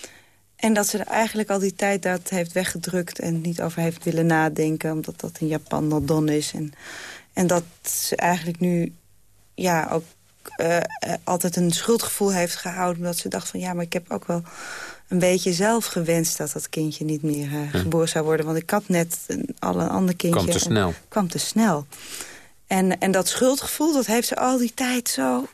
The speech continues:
Speaker 1: bij zich gehouden. En wam, dat kwam er zo in één klap uit.
Speaker 2: Ja, en, eh, ze zeggen dat de Japanners niet makkelijk praten over hun gevoelswereld, maar dat gebeurt in deze film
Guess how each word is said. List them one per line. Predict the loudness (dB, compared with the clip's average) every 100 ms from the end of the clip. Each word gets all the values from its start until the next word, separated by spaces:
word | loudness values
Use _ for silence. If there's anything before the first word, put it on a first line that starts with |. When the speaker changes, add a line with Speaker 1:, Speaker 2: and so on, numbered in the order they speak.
| -16
Speaker 1:
bij | -10 -2 0
zich | 0 -2
gehouden. | -2 0 2 2 0
En | -2 -4 -8 -20 -20 -20 _ -4
wam, | 2 4 4 2 -2
dat | -4
kwam | -4 -2
er | -2
zo | -2 -4
in | -4 -6 -4
één | -2 -2
klap | 0 0 0
uit. | 2 0 0 -4
Speaker 2:
Ja, | -4 -4
en, | -2 -2 -2
eh, | -2 -4 -4 -6 -4
ze | -4 -2
zeggen | -4 -4 -2
dat | -2 -2
de |
Japanners | -6 -2 -2 -2
niet | -2 -2
makkelijk | -2 0 -2 -2
praten | -2 0 0 0
over | -2 -2 -4
hun | -2
gevoelswereld, | -2 0 0 0 0 0 0
maar | 0 0
dat | 0 -4
gebeurt | -4 -2 0
in | 0
deze | 0 -2 -2
film | 0 2 0 -4